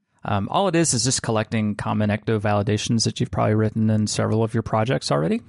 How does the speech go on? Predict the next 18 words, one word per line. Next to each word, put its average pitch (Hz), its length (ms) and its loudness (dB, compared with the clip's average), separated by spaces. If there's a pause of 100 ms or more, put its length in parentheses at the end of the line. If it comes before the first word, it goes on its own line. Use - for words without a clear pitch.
(240)
Um, 107 380 0
some 135 180 -2
of 127 40 2
these 113 140 0
validators, 110 800 0 (100)
I 127 60 -6
think 180 160 -2
right 139 140 2
now 120 140 2
it 110 60 0
just 123 200 0
includes 113 280 -2
validators. 104 640 0
We'll 110 140 -2
see 117 140 0
how 104 120 0
it - 100 -4
grows. 101 320 -2